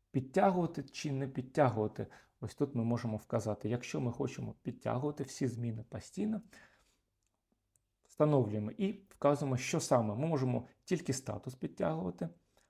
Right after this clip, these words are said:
або підтягувати те, що там заповнено. Ну, наприклад, якщо там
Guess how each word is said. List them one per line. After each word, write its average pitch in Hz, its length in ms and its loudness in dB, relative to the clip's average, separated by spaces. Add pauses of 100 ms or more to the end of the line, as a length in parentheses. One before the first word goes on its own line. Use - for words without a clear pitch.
(120)
або 127 500 2 (380)
підтягувати 127 800 4 (260)
те, 156 160 4
що 131 280 -2
там 120 360 2 (120)
заповнено. 117 840 4 (260)
Ну, 185 120 -2
наприклад, 127 520 0
якщо 110 380 -4 (1160)
там 113 240 -6